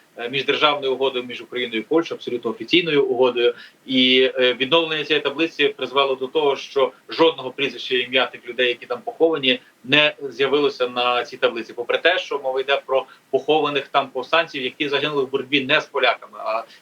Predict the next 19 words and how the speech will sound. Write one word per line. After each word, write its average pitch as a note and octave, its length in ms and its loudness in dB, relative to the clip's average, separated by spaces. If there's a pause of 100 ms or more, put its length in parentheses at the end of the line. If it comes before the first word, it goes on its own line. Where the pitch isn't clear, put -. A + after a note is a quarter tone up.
ті, D#3 120 -2
які, C#3+ 280 2
е, B2 100 0 (320)
загинули C3+ 420 2
в A2+ 140 -2
боротьбі A#2+ 560 0 (240)
з, A2 300 -2
е, B2 880 4
Н C#3+ 120 -4
К C#3+ 100 2
В C3+ 120 2
Д. B2+ 200 2 (280)
Тому G3 360 2
я F#3+ 120 2
думаю, F#3+ 260 -2
що E3+ 340 2
рівний F#3 400 -2
підхід F3 420 -6 (120)
до, C#3+ 360 0